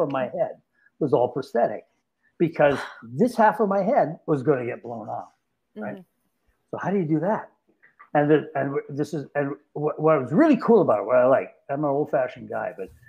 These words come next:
Speaker 1: this was what they call in camera. This was not C G I. We actually did this live.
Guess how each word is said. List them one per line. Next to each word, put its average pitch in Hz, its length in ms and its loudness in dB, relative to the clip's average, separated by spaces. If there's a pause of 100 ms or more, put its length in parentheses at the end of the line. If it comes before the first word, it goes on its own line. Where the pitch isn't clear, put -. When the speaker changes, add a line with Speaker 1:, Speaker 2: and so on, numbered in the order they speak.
(120)
Speaker 1:
this 190 180 2
was 196 180 2
what 147 160 0
they 135 100 -4
call 135 280 4
in 135 160 -4
camera. 117 480 -4
This 127 180 -8
was 135 140 -6
not 135 260 0
C 123 140 -12
G 117 220 -10
I. 95 160 -6
We 117 180 -4
actually 117 380 -8
did 113 180 -10
this 98 240 -10
live. 92 280 -8